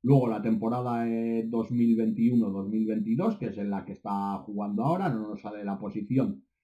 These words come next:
eh, que va en la, que quedó en la liga porque todavía no, eh, no ha acabado esta temporada dos mil veintiuno, dos mil veintidós, pero en esta temporada, eh, ha sido elegido, eh, manager del año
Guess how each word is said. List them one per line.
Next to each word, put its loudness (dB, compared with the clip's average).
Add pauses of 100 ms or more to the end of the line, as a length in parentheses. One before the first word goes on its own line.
(160)
eh, -4
que -6
va -4
en -4
la, -8
que -8
quedó -6
en -4
la -4
liga -4
porque -10
todavía -4
no, 0
eh, -4
no -4
ha -2
acabado -4
esta -10
temporada -4
dos -6
mil 0
veintiuno, -2
dos -8
mil 0
veintidós, 0 (420)
pero 4
en 6
esta 2
temporada, 2
eh, -4
ha -6
sido 0 (560)
elegido, 0
eh, -2
manager 2
del 0
año 2